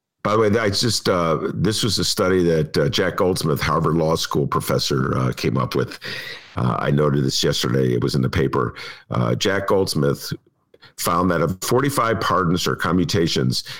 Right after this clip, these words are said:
Mister Trump had granted up until Tuesday, eighty-eight percent aided someone with a personal tie to the president or furthered his political aims. So he, there's a method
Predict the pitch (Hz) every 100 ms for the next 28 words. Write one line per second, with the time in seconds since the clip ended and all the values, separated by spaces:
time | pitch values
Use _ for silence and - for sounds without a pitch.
0 | - 85 - 82 - 87 78 - 85 -
1 | 85 85 76 - - 101 92 92 80 -
2 | 87 - 64 65 - - - - 123 131
3 | 117 113 92 - 82 76 - 90 87 76
4 | 92 82 78 76 69 76 - - 92 -
5 | 82 73 76 78 76 67 - 73 67 60
6 | 60 - - - - 73 - 92 92 80
7 | 73 76 73 - 73 69 - 62 55 73
8 | 65 58 - - - - 120 110 143 165
9 | 156 - - - 160 202 185 120 107 104
10 | 143 143